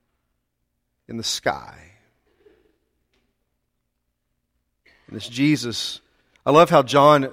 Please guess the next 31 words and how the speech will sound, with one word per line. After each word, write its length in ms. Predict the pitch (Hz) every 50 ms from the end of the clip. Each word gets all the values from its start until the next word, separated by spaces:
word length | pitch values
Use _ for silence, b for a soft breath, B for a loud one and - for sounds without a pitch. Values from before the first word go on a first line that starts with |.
| - _ _ _ _ _
says 360 | - - 147 139 139 135 113
that 100 | 135 131
Jesus 440 | 117 113 135 143 135 113 120 - -
gave 320 | 120 113 139 139 147 139
up 220 | 135 127 123 - -
his 140 | 123 110
spirit. 760 | - - - - - - 127 120 113 104 101 98 73 _ _ - _ _ _ _ _ _ _ _ _ _ _ _ _ _ _ _ _ _ _
John 300 | - 147 147 165 175 165
wants 180 | 156 143 -
you 60 | 147 135
to 80 | 135
know 220 | 131 135 135 131 127
that 300 | 113 123 120 107 _ -
Jesus 680 | 110 120 147 165 165 139 131 123 107 - - - - _ _ _ _ _ _ _ _ _ _ _ _ _ _ _ _ _
chooses. 840 | - - - 160 147 135 107 - 104 95 98 104 - - - - - _ _ _ _ _ _ _ _ _ _ _ _ _
Jesus 420 | 120 127 147 165 160 151 135 -
is 140 | 131 120 113
in 140 | 131 127 120
control. 800 | - - 113 - - - 123 123 120 120 123 - - - 117 117 _ _ _ _ _ _ _ _ _ _ _ _ _ _ _ _ _ _ _ _ _ _ _ _ _ _ _ _ _ _ _
Then 120 | 127 135
at 120 | 135 120 -
three 240 | - 147 151 156
in 60 | 151 143
the 140 | 143 139
afternoon 560 | 139 139 139 - - 135 135 143 143 147 143 135
with 120 | 131 -
the 100 | - 127
words, 460 | 123 131 135 135 131 131 127 113 -
"It 100 | - 147
is 260 | 131 123 110 - -
finished. 800 | - - - 147 143 131 117 107 - - - - - - - -